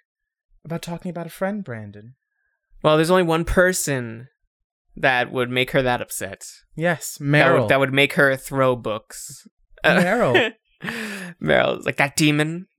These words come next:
Speaker 1: That demon, you're gonna bring her here into
Speaker 2: <laughs>
Speaker 1: our new home? And it's gonna make everything so disgusting? Do you remember what her apartment looked like?
Speaker 2: She had a lovely, <laughs> I thought I told you, she had <laughs> a lovely table.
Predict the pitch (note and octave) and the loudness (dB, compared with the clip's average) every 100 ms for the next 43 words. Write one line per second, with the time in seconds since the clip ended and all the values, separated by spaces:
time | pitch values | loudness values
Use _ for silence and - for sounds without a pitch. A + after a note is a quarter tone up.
0 | _ - F#3+ G3+ G3 G#3 G3+ G3+ F3 D#3 | _ 2 2 4 4 6 4 4 2 2
1 | F#3+ F#3 F#3 F#3 F3+ F#3 G#3 B3+ _ _ | 2 4 2 4 4 2 0 -4 _ _
2 | - - C4 G#3 F#3 A3 G3 A3 A3 B3 | -18 -8 0 2 4 2 2 4 6 6
3 | A#3+ A3+ A3+ A3+ D4 F#3 F#3+ G#3+ B3+ F#4 | 4 4 4 6 6 6 6 2 -4 -10
4 | _ _ - - - - G3+ G3+ A#3 G#3+ | _ _ -20 -16 -4 4 4 4 2 4
5 | A3 G#3+ G#3+ A3 - G#3+ F3 F#3+ - - | 6 4 2 2 4 4 2 -4 -2 2
6 | G3 - - B3+ B3+ C4 A3 B3+ B3 A#3+ | 2 2 -2 -2 -2 0 2 4 6 4
7 | A#3 A3+ A3 G#3 G3 G3 G3 F#3+ - A3 | 6 6 4 4 2 4 4 4 2 -4
8 | A3 A#3+ D#4+ D#4+ D#4+ - - _ - - | -2 -2 2 4 2 -2 -20 _ -14 -12
9 | - - - _ _ - - - - - | -10 -10 -12 _ _ -20 -20 -20 -14 -2
10 | D#3 C3+ C3 C#3+ C3+ C#3 C3 - - G3 | 0 2 2 2 2 -6 -8 -6 0 0
11 | F#3+ F3 D#3+ F3 F3 D#3 C#3+ B2+ D#3+ D#3+ | 4 2 4 4 4 4 2 2 0 0
12 | F3+ - F#3 F#3 F#3 F#3+ F#3+ - F3+ E3+ | -4 2 2 4 2 4 2 2 -2 -2
13 | D#3 E3 D#3+ D#3 - - | 0 2 2 -2 -10 -14